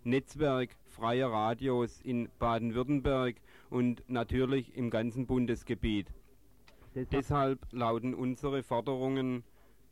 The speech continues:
Speaker 1: hinsichtlich der Novellierung des Landesmediengesetzes im Stuttgarter Landesparlament:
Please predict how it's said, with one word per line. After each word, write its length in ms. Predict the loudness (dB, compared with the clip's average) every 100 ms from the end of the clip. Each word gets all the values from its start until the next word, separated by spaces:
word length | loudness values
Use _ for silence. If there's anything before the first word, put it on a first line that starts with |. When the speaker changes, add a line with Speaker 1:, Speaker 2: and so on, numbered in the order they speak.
| -8
Speaker 1:
hinsichtlich 640 | -4 -2 -2 -6 -4 -6
der 120 | -4 -4
Novellierung 720 | -2 -2 -2 -2 0 -2 -2
des 160 | -4
Landesmediengesetzes 1500 | -4 -4 -4 -4 -4 -2 -4 -4 -6 -6 -8 -8 -10 -10 -18 -10
im 240 | -8 -8 -12
Stuttgarter 640 | -10 -10 -4 -4 -2 -4
Landesparlament: 1080 | -4 -4 -6 -4 -2 -2 -2 -2 -4 -8